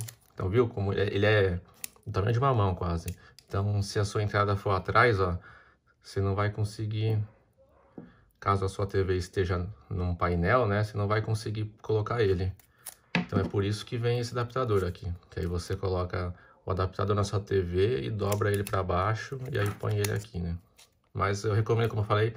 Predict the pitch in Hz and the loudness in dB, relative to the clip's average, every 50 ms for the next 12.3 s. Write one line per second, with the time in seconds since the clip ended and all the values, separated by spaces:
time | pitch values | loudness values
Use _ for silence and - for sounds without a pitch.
0 | - - - - _ - - - 101 101 101 101 101 101 113 113 110 - - 117 | -10 -20 -20 -20 _ -12 -4 -2 0 0 2 0 2 2 2 0 0 0 -2 0
1 | 120 123 127 131 123 - - - 123 107 95 87 90 - - - _ _ - 101 | 0 2 2 0 0 0 -2 -2 -2 -2 0 -2 -4 -6 -10 -20 _ _ -8 -6
2 | 98 104 107 - 113 110 104 113 117 110 - 113 104 - - 107 104 107 101 95 | -4 -4 -4 -2 -2 0 0 0 0 -2 -2 -4 -6 -6 -4 -2 -2 -2 -2 -2
3 | 92 90 87 - - _ _ _ _ - _ _ _ - _ _ _ _ _ _ | -4 -6 -6 -10 -16 _ _ _ _ -20 _ _ _ -20 _ _ _ _ _ _
4 | - - _ _ _ _ - - - - - _ _ _ _ _ _ _ _ _ | -20 -20 _ _ _ _ -20 -20 -20 -20 -20 _ _ _ _ _ _ _ _ _
5 | _ - - - - 247 247 - - - - 107 107 101 - - 113 113 120 120 | _ -20 -20 -20 -18 -18 -16 -14 -14 -10 -10 -10 -10 -8 -8 -6 -6 -6 -6 -8
6 | 113 - - 107 104 107 120 135 147 143 - _ - - - _ - - - - | -10 -14 -8 -4 -4 -2 -2 -4 -6 -10 -12 _ -20 -20 -20 _ -18 -16 -16 -16
7 | - _ _ _ _ _ - - - - - - - - - - - - - - | -18 _ _ _ _ _ -20 -20 -18 -8 -4 -4 -4 -4 -6 -4 -2 -2 -2 -2
8 | - - - 135 131 117 - - 117 120 139 165 196 - - - - - - - | -6 -2 4 4 4 4 4 0 2 2 2 0 0 -4 -10 -16 -18 -20 -20 -20
9 | - - - - - - - - 110 110 104 - 120 120 120 120 120 117 - 127 | -20 -20 -20 -20 -20 -14 -4 0 0 0 2 2 2 2 4 4 2 4 4 0
10 | 113 - 135 135 131 - - 107 110 120 127 127 117 - - _ _ _ - - | 0 2 -2 -2 -2 -2 2 4 4 4 4 0 -6 -8 -16 _ _ _ -14 -4
11 | - 101 95 95 101 101 101 - 101 98 95 - 101 101 101 101 98 98 98 95 | 0 0 2 2 2 0 0 0 0 -2 -2 0 2 2 4 4 2 2 0 -2
12 | 95 95 92 90 87 90 | -2 -2 -2 -4 -4 -6